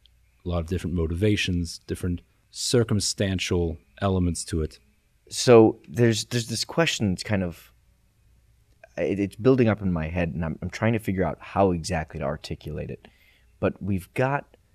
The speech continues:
Speaker 2: we've got all these systems in place, and we've got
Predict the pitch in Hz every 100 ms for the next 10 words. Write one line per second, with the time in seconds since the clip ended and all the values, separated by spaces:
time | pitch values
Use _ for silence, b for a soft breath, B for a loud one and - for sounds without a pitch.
0 | _ _ _ _ _ _ _ _ _ 101
1 | 92 123 147 113 120 107 - - - 92
2 | 82 80 73 80 76 - - - 82 76
3 | - 76